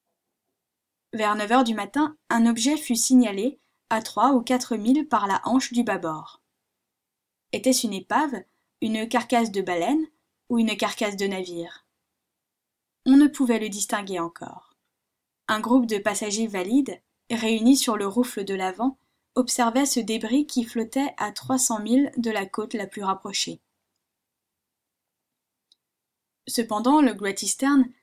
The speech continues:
avait laissé porter vers l'objet signalé. Les lorgnettes manœuvraient avec ensemble. Les appréciations allaient grand train, et entre ces Américains et ces Anglais, pour lesquels tout prétexte à gageure est bon, les enjeux commençaient à monter.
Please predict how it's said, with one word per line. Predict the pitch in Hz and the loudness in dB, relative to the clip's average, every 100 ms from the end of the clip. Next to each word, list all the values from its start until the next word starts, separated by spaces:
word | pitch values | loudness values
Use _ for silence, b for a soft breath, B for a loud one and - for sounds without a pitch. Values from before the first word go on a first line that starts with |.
| _ - | _ -6
avait | 220 196 | -4 -4
laissé | 202 190 214 | -4 -4 -4
porter | 202 - 285 | -6 -4 0
vers | 285 254 | 2 2
l'objet | 220 202 208 | 0 -4 -2
signalé. | - 220 208 190 - _ _ _ _ _ _ _ _ _ _ _ _ - | -2 -2 -6 -10 -12 _ _ _ _ _ _ _ _ _ _ _ _ -6
Les | 226 | -2
lorgnettes | 220 202 208 240 285 254 | 0 0 2 0 2 2
manœuvraient | 226 220 220 254 | 4 2 2 2
avec | 269 214 - | 4 0 -6
ensemble. | 214 - 175 170 165 _ _ _ _ _ _ _ - | -6 -6 -6 -10 -12 _ _ _ _ _ _ _ -8
Les | 214 240 | 0 2
appréciations | 247 262 - 240 - 302 320 | 2 2 4 2 4 2 2
allaient | 226 208 | 0 -2
grand | 202 202 226 | -4 -2 -4
train, | - 214 294 _ _ _ _ - | -4 -6 -6 _ _ _ _ -4
et | 254 | 2
entre | 269 277 254 | 4 4 0
ces | 220 220 202 | -4 -4 -4
Américains | 214 214 233 269 277 | -4 -4 -2 0 0
et | 190 | 0
ces | - 185 | -4 -4
Anglais, | 185 190 240 294 _ _ _ _ | -6 -4 -2 -4 _ _ _ _
pour | 220 | -4
lesquels | 208 208 269 269 240 | -2 0 4 4 2
tout | 226 | -4
prétexte | - 214 240 240 - | -8 -4 0 0 -2
à | 190 | -6
gageure | 180 185 190 185 | -4 -4 -4 -6
est | 185 | -4
bon, | 214 269 - _ _ _ _ - | 2 0 0 _ _ _ _ -4
les | 240 240 233 | 0 2 0
enjeux | 214 185 247 | -2 -4 -2
commençaient | 302 269 254 233 | 2 2 0 -4
à | 214 | -6
monter. | 208 202 - | -8 -14 -16